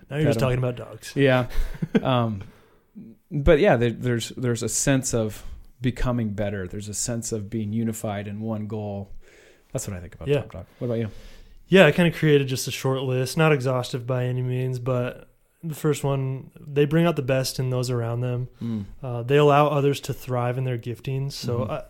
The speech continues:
Speaker 1: a top dog doesn't view themselves as someone who's gifted at everything.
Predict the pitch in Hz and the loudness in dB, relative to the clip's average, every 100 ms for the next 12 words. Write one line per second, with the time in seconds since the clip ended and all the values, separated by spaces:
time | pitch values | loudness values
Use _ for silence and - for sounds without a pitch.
0 | - 165 185 170 165 165 151 135 135 143 | -10 0 2 4 4 4 2 -2 -2 -2
1 | 139 135 - 123 131 131 117 135 127 120 | -2 -4 -4 -4 -4 -6 -6 -4 -4 -4
2 | 123 120 127 110 143 123 - 120 139 135 | -6 -8 -10 -6 -4 -6 -8 -10 -8 -4
3 | 170 175 | -2 -2